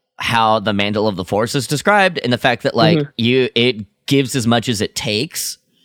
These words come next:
Speaker 1: and
Speaker 2: Mm-hmm.
Speaker 1: you have to give to it. So, uh,
Speaker 2: Right.
Speaker 1: the Mandalor-,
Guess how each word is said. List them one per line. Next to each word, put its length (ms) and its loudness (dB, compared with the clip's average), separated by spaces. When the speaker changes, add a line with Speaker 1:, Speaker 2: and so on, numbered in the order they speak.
Speaker 1:
and 520 2
Speaker 2:
Mm-hmm. 100 -6
Speaker 1:
you 140 0
have 200 0
to 200 -4
give 420 0
to 220 0
it. 220 -6
So, 720 2
uh, 240 4
Speaker 2:
Right. 140 -4
Speaker 1:
the 240 2
Mandalor-, 640 2